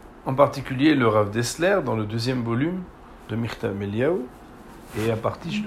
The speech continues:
à partir de la page deux cent cinquante-quatre, va explorer ce sujet et souligner que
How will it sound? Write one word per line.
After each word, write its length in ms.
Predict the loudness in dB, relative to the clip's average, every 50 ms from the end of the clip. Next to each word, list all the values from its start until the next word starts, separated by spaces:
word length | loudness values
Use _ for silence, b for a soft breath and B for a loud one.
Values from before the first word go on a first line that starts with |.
| -6 -10 -12 -6 -4
à 60 | 0
partir 300 | 0 0 0 2 0 0
de 80 | 2 2
la 100 | 0 0
page 180 | 2 0 0
deux 80 | 0 -2
cent 140 | -6 -6 -8
cinquante-quatre, 680 | -8 -8 -10 -8 -8 -8 -6 -4 -4 -4 -4 -4 -10 -18 -20 -20 -20 -20 -20 -20 -20 -20 -20 -20 B B B B B B B B B B B B B B B B B B B B B B B -10
va 600 | -2 6 8 10 10 10 10 8 8 6 4 0 2 0
explorer 640 | 2 2 0 -6 -6 0 4 4 6 8 6 6
ce 200 | 4 2 -2 -4
sujet 520 | -6 -6 -6 -6 -6 -6 -6 -6 -8 -10 -10 -12 -18 -20 -20 -20 -20 -20 -20 -20 -20 -20 -20 -20 -20 -20 -20 -20 -20 -20 -20 -20 -20 -20 -12 -4
et 240 | -2 0 2 2 2
souligner 760 | 0 -2 -4 -4 -4 -2 -2 -2 -2 0 2 2 2 0 0
que 480 | -4 -4 -2 0 2 2 2 2 2